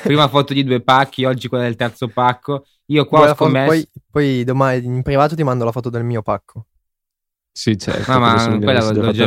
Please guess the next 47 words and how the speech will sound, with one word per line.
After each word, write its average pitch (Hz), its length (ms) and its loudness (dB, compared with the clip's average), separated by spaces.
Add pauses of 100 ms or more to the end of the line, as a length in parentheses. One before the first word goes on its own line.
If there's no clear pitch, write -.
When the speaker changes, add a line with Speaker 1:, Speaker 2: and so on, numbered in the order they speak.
Speaker 1:
vista, 127 80 2
Speaker 3:
vedere. 113 200 -2
Speaker 1:
non 107 100 -4
mi 107 80 -4
hai 107 60 -2
esaltato 101 440 -6
per 101 160 -10
niente. 98 220 -4
Speaker 3:
Appunto. 101 400 -4 (260)
Speaker 1:
Eh. 113 480 0
Speaker 3:
<laughs> - 1080 -8
Che - 80 -12
poi 185 140 2
ti 143 80 -2
ho 113 40 2
chiesto 147 260 -2
se 120 100 -4
fossero 131 340 -2
dei 110 180 -2
dildo 131 380 -4
e 120 60 -2
effettivamente 117 520 -4
hai - 60 -4
confermato, 107 800 -4
sono 107 200 -6
dildo? 143 380 -2 (240)
Speaker 2:
No, 143 200 0
Speaker 3:
Cosa 151 140 0
sono? 135 140 -2
Speaker 2:
eh, 131 280 0
mi 135 100 -4
son 147 140 -4
comprato 139 480 -2
la 127 260 2
Leica 131 480 0
M 127 160 -2
tre 127 460 -2
con, 120 240 -6
eh, 110 480 -2
l'obiettivo 113 880 -4
cinquanta - 400 -6
millimetri 117 460 -4
su - 120 -12
un 113 60 -6
Micron 113 340 -4
F 110 180 -10
due. 110 280 -6